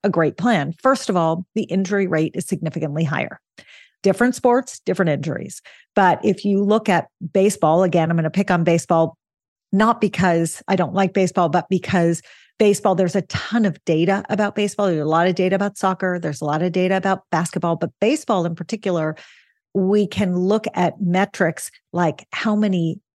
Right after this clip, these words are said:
pitches a pitcher will throw and how that number of pitches correlates to how quickly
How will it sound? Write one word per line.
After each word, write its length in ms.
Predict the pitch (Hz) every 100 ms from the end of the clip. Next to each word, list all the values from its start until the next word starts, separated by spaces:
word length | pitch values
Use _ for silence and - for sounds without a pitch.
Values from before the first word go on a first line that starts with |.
| _
pitches 520 | - 220 - 151 139 - -
a 60 |
pitcher 520 | 180 - 202 - 175
will 240 | 156 160 151
throw 640 | - 160 170 156 139 165 - - - _ -
and 200 | 190 175
how 260 | - 202
that 240 | 202 185 180
number 520 | 180 185 196 196 180
of 180 | - 156
pitches 640 | - 196 - 160 151 143 - _ _ -
correlates 760 | - 226 226 196 170 165 -
to 240 | - 190 165
how 200 | 147 151
quickly 720 | - - 233 185 165 156